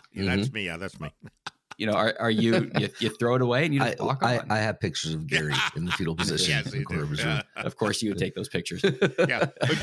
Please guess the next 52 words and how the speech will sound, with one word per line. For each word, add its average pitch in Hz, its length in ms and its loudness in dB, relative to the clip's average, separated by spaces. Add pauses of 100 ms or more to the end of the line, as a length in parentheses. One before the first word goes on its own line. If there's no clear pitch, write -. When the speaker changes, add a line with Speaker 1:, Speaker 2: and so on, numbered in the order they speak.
(180)
Speaker 1:
we, 143 400 2
we'll 180 120 4
be 165 100 4
posting 180 400 0
those 143 180 2
on 127 140 0
social 131 300 0
media 107 260 2
soon, 82 340 0
folks. 131 300 4
Speaker 3:
<laughs> 139 100 4 (1000)
So 151 160 2
how 165 140 2
you 196 120 0
feel 151 260 2
is 127 80 2
just 127 180 0
as 120 100 -2
important 101 460 -4
as 92 200 -4
the 95 100 -4
actual 87 280 -6
math 85 260 -8
of 80 100 -6
it. 87 120 -4
And, 123 220 2
you 131 80 2
know, 117 100 2
a - 20 0
lot 135 200 0
of 147 60 -8
times 117 200 -4
when - 80 -12
people 107 240 -6
hear 107 160 -6
the 95 120 -8
word 90 220 -6
conservative, 92 540 -6
they 92 140 -6
think 90 260 -8
of, 78 140 -10
"Oh, 90 180 -6
well, 87 120 -10
I 92 40 -4
have 90 100 -8
to - 80 -8
sacrifice - 520 -6
growth." 71 340 -4 (180)
Well, 107 160 -12
no, 139 280 0
you - 260 -6
don't. 92 400 -2